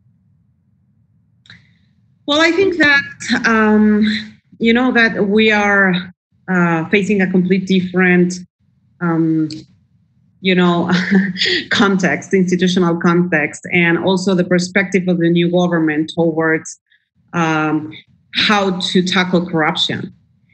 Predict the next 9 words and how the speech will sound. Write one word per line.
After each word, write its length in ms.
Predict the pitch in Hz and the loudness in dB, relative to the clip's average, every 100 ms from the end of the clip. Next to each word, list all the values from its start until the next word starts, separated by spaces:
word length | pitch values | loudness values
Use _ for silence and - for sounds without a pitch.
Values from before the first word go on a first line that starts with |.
| _ | _
You 140 | 196 | 0
know, 220 | 185 185 175 | 0 2 0
that, 480 | 180 170 170 170 | 2 2 0 -4
uh, 640 | - 175 165 160 156 139 - 180 175 | -4 0 0 0 -2 -4 -4 -4 -2
since 380 | 175 226 233 190 | -2 2 2 2
the, 280 | 190 180 170 | 2 2 2
the, 220 | 170 165 | 0 0
the, 840 | 160 170 165 156 - _ _ - | 0 0 0 -2 -6 _ _ -16
um, 460 | - - 143 127 117 | -8 -6 -6 -12 -16